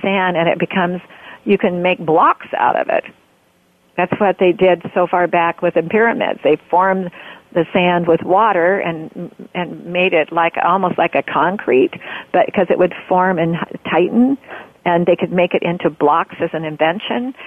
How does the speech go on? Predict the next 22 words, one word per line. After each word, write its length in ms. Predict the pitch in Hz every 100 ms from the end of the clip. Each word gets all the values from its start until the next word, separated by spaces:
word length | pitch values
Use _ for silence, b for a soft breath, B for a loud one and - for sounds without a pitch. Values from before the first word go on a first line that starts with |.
| B -
and 180 | 170
they 120 | 170 170
made 340 | 170 190 180
the 100 | 170
pyramids, 720 | - 180 190 180 180 180 175
and 140 | 185 180
then 120 | 175
they 140 | 175 180
started 320 | 180 185 170
making 420 | 180 - 190 180
their 240 | 185 180 B B B B B -
places 400 | 185 185 175 185
to 100 | -
live 280 | 175 170 170
and 160 | 180 190
so 220 | 240 262
on. 240 | 135 - - B B -
Sand 360 | 247 302 370 277
is 160 | 196 190
not 400 | 202 240 185 -
meant 440 | 190 202 - - - _ _ _ _ _ _ - -
to 220 | 190